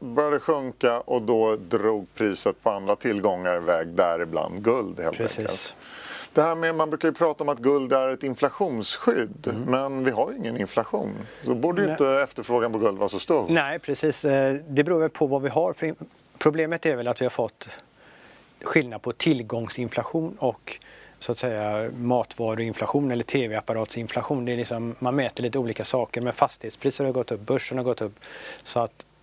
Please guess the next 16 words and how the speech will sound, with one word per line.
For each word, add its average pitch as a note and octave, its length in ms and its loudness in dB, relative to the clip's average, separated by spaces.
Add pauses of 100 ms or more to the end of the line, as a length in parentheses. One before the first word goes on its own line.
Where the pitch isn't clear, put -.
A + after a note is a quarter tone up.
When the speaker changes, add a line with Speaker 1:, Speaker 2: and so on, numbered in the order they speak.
(420)
Speaker 2:
det C3 120 2
inflationsmått B2+ 800 0
vi C3+ 80 -2
har C#3+ 300 0
är B2 160 -4
kanske C3+ 300 -6
inte B2 180 -8
så A2+ 100 -2
jättebra. A2+ 440 -6 (400)
Speaker 1:
Hur C3+ 100 -4
ser C#3+ 160 2
utsikterna C3+ 560 0
ut B2 120 -4
för B2+ 100 0
guldet D3+ 380 0
då? - 180 -4